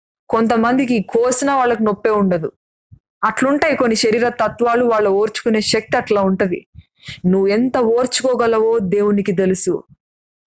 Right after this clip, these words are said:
నువ్వు ఎన్ని సంవత్సరాలు ఓర్చుకోగలవో దేవునికి తెలుసు.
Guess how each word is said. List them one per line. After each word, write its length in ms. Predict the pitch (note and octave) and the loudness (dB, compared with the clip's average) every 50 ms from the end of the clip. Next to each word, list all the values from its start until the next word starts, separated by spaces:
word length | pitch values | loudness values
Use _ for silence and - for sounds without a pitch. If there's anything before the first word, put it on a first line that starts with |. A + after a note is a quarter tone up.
| _ - - F#3+ | _ -8 -2 0
నువ్వు 120 | G3+ G#3+ | 0 2
ఎన్ని 260 | G3+ G3+ G#3+ A#3+ C#4 | 2 0 0 0 0
సంవత్సరాలు 580 | C4 - C4+ B3+ C4+ C4+ C4 - D4 C#4+ C#4 C4 | 0 0 0 0 0 -2 -2 -2 -2 0 0 0
ఓర్చుకోగలవో 680 | B3+ B3 C4 B3+ - C#4 C4 A#3+ B3+ B3 B3 A#3+ A#3+ B3 | 0 0 -2 -2 -2 -2 0 0 0 0 0 0 0 0
దేవునికి 440 | A3+ G3 A3 A3 A3 A3 G#3+ G3+ G#3+ | 0 0 0 0 2 0 0 -2 -2
తెలుసు. 540 | - G#3 G3 G3 F#3+ - - G3 F3+ F#3+ | -2 0 0 2 2 2 0 0 -2 -4